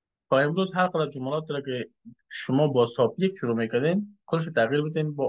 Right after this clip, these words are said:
آب یک شروع کنین. این وظیفه خانگیتان است. از روی معرفیتان شروع. می‌تونیم جمله را با ein Auto هم شروع بکنیم. چی معنا می‌ده در فارسی؟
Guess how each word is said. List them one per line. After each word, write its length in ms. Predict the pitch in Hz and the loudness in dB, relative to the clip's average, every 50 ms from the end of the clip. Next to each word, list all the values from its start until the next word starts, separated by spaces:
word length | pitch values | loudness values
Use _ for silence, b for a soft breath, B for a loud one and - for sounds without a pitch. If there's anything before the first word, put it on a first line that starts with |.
| - 110 | -2 -4
آب 140 | 104 - - | -4 -4 -4
یک 160 | 110 104 101 | -6 -6 -6
شروع 240 | - - 90 80 - | -8 -12 -14 -14 -14
کنین. 240 | - - - _ _ _ _ _ _ _ _ _ _ _ _ _ _ _ _ _ _ _ _ _ _ _ - | -16 -18 -20 _ _ _ _ _ _ _ _ _ _ _ _ _ _ _ _ _ _ _ _ _ _ _ 4
این 100 | 202 220 | 6 6
وظیفه 360 | 196 165 131 131 - 151 147 | 6 6 4 2 0 0 0
خانگیتان 560 | 143 - 113 104 101 98 101 95 - 85 82 | 0 0 -2 -2 -2 -4 -6 -8 -10 -10 -12
است. 280 | 78 80 80 - - _ _ _ _ _ | -12 -14 -16 -18 -20 _ _ _ _ _
از 200 | - 127 139 147 | -2 0 0 2
روی 300 | 160 175 196 196 190 190 - - - - - _ _ _ - | 4 4 4 4 4 0 -4 -18 -20 -20 -20 _ _ _ -6
معرفیتان 640 | - 143 147 151 143 139 147 - 190 180 180 165 143 | -2 0 2 4 4 2 2 0 -2 0 0 0 -2
شروع. 440 | 123 - - 117 117 107 87 113 - _ _ _ _ _ _ _ _ _ _ _ _ _ _ _ _ _ _ _ _ _ _ _ _ _ _ _ - | -2 -4 -4 -2 -2 -2 -2 -6 -10 _ _ _ _ _ _ _ _ _ _ _ _ _ _ _ _ _ _ _ _ _ _ _ _ _ _ _ 0
می‌تونیم 420 | 123 131 208 247 240 - 196 185 | 2 4 4 4 4 4 2 4
جمله 220 | 160 160 156 160 185 | 4 4 4 6 6
را 100 | 185 170 | 6 6
با 180 | 165 165 - 143 | 6 4 2 2
ein 140 | 143 139 127 | -2 -4 -4
Auto 340 | - 127 127 131 135 135 | -4 -4 -4 -4 0 2
هم 120 | 165 165 156 156 | 2 2 0 0
شروع 260 | 156 123 120 117 117 113 | -4 -6 -6 -6 -6 -8
بکنیم. 380 | - 135 143 156 185 175 - _ _ _ _ _ _ _ _ _ _ _ _ _ _ _ _ _ _ _ _ _ _ _ _ _ _ _ _ _ _ _ _ _ _ _ _ _ _ _ _ _ _ _ _ _ _ _ - 160 | -8 -6 -6 -6 -6 -8 -12 _ _ _ _ _ _ _ _ _ _ _ _ _ _ _ _ _ _ _ _ _ _ _ _ _ _ _ _ _ _ _ _ _ _ _ _ _ _ _ _ _ _ _ _ _ _ _ -10 -4
چی 100 | 160 - | 2 4
معنا 220 | 226 220 196 156 139 | 6 6 6 6 4
می‌ده 160 | 127 123 127 | 2 2 2
در 120 | 123 127 123 | 2 2 2
فارسی؟ 440 | - 131 - - 190 196 226 226 - | 0 -2 -2 -2 -2 -2 -2 -2 -6